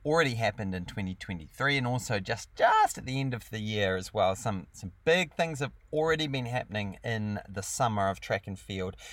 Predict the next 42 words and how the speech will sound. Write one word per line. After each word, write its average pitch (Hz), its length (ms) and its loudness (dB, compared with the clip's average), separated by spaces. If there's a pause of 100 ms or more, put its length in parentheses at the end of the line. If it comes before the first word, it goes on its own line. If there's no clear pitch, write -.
(120)
here 107 520 0
in 101 180 -2 (100)
Aotearoa. 104 680 2 (400)
Uh, 113 340 6
that 131 260 0
we 147 140 2
had 170 220 0
the 165 380 0
Mount 135 280 4
Maunganui 135 500 0
King 139 240 -2
and 117 140 -2
Queen 120 280 0
of 101 100 -8
the 110 80 -2
Mountain. 104 560 -2
So 107 140 -2
this 127 400 0
is 110 260 -4
the, 98 420 -2
I've 104 140 2 (280)
been 101 160 -2
running 104 220 2
it - 60 -14
for, 98 100 -12
like, 92 160 -12
seventy-six - 680 -4
years, 92 440 -6
and - 120 -12
you 90 120 -10
run, 92 440 0
I - 60 -10 (100)
think - 180 -2
you 185 80 -2
just 139 200 -4
run 117 220 2
up - 160 -4
and 104 140 -2
down 92 400 4
the 101 100 -6
mountain 90 400 -4
from, 87 280 -10